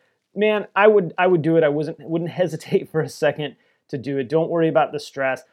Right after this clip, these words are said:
The one thing I will say is that, you know, you're a fourteen, so you may already be out of warranty anyway. That is something to consider. If you do have a warranty issue, it may bring up a problem if your E C M is tuned.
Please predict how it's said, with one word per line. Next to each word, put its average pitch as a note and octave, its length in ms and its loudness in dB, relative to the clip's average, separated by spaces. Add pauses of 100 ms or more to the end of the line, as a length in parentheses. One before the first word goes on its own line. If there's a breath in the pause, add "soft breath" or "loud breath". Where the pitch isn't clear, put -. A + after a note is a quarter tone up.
(320)
The A3 80 8
one B3+ 280 2
thing A#3+ 160 0
I G#3 80 6
will F#3+ 260 6
say E3+ 360 2
is D3+ 180 0
that, D3+ 440 2
you D#3+ 120 -6
know, D3+ 60 -4
you're D3+ 200 0
a D3+ 40 0
fourteen, G#3 760 0
so - 140 -12
you D#3+ 100 -4
may E3+ 140 0
already D#3 280 4
be C#3 120 -2
out C3+ 160 0
of A#2 80 -6
warranty A#2+ 420 -10
anyway. D3 480 -2 (320)
That - 260 -2
is G3+ 300 4
something G3 380 -4
to G3 180 -6
consider. E3+ 640 -2
If C3 160 -10
you C3 120 -10
do C#3+ 200 -4
have E3+ 200 0
a E3+ 60 -2
warranty D#3+ 480 -6
issue, D3 380 -6
it A#2 160 -8
may C#3+ 380 -2
bring C#3 380 -6
up D3 180 -6
a C3 80 -4
problem B2 560 -8
if B2 140 -16
your C#3 100 -4
E C3 140 -4
C C3+ 160 -12
M A#2 120 -8
is A2 140 -14
tuned. G#3 460 0